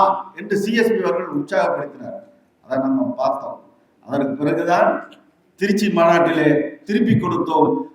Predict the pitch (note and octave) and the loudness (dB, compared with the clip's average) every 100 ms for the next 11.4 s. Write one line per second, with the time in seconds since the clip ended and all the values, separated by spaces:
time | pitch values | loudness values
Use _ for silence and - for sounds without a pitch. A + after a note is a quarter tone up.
0 | _ - - F#3 F#3 G3 - - - - | _ 0 0 0 6 8 8 4 -2 -10
1 | - G3+ G#3 G3+ F#3+ F3+ E3 E3+ F#3 F#3 | -6 2 6 8 6 0 -2 -2 0 -2
2 | E3 E3 D3+ D3+ D3+ D3 - - - D3+ | -4 -6 -4 -4 -2 -4 -6 -12 -4 4
3 | A#3 A#3+ G#3+ G3+ G3 - - - E3+ E3+ | 6 8 6 6 4 2 -2 -6 -2 2
4 | E3+ - D#3 F#3+ - - - D3 C#3+ C#3 | 4 4 2 2 2 -2 -2 0 2 0
5 | - - D3 D#3 D#3+ - F#3 G3+ A#3+ B3 | -2 -8 -4 -4 -4 -6 -4 0 2 4
6 | A3+ - - - - _ _ _ _ _ | 2 0 -2 -8 -20 _ _ _ _ _
7 | _ D#3 D#3+ D3+ D#3 F#3+ E3+ E3 E3+ E3 | _ -4 -2 -2 -2 -4 -4 -6 -6 -4
8 | D#3 D#3 D3 C#3+ C#3 - - - _ - | 0 2 4 4 4 0 -8 -18 _ -4
9 | E3+ G3+ F#3+ F3+ F3 F3 - - - - | 2 4 6 6 6 4 2 -4 -16 -20
10 | _ _ _ C#3 E3+ F3 D#3+ D#3 D3+ D3+ | _ _ _ -10 -2 2 6 6 4 2
11 | C#3+ C#3 C3+ | 2 2 0